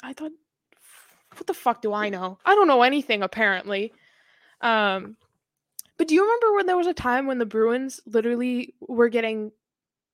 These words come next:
goals called off, like, every other game?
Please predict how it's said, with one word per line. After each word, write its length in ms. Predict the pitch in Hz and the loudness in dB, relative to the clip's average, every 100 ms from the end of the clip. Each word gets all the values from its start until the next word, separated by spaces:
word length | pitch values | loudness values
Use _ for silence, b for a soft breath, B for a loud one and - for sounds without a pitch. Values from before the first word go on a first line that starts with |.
| _ _ 214 | _ _ -6
goals 340 | 214 202 214 | -2 0 -2
called 360 | - 220 208 196 | -2 0 0 0
off, 500 | 190 190 196 - _ _ _ _ _ _ | -2 -2 -6 -20 _ _ _ _ _ _
like, 220 | 247 202 - | -4 -4 -6
every 360 | 208 190 196 202 | -8 -6 -4 -4
other 200 | 202 196 | -4 -6
game? 440 | 190 175 180 185 | -6 -6 -6 -10